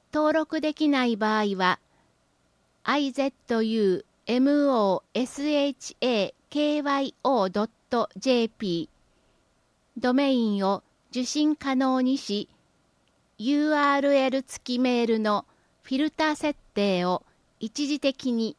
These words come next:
許可してください。認知症の人を介護するご家族の方へ、行方不明になることが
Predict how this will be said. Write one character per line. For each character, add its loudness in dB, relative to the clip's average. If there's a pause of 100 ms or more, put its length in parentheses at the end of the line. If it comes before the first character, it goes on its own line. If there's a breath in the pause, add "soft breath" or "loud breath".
(140)
許 0
可 -2
し -10
て -4
く -14
だ -2
さ -4
い。 -6 (1800)
認 4
知 -12
症 0
の 0
人 -2
を -4
介 0
護 -2
す -2
る -2 (300)
ご -6
家 0
族 -2
の 0
方 -4
へ、 -2 (1500)
行 -6
方 0
不 0
明 4
に 0
な 0
る 0
こ -4
と -2
が -2